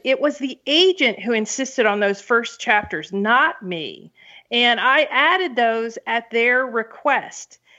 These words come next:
and because they thought it needed something to move, move it, uh, faster into action. And, uh, also, as an author who's been in the traditional world, and I have traditionally published novels and indie,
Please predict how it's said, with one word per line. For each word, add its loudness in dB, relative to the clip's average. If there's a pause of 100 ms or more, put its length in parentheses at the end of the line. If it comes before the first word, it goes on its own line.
(220)
and 0
because -4
they 4
thought 2
it -2
needed 0
something -2
to -12
move, -2
move 0
it, 2
uh, 4
faster 0
into -2
action. -4 (280)
And, 2 (160)
uh, 2 (280)
also, 2
as 2
an -2
author -2
who's -10
been -2
in -4
the -2
traditional -2
world, 4
and -2
I 0
have -4
traditionally -2
published -2
novels 0
and -4
indie, 2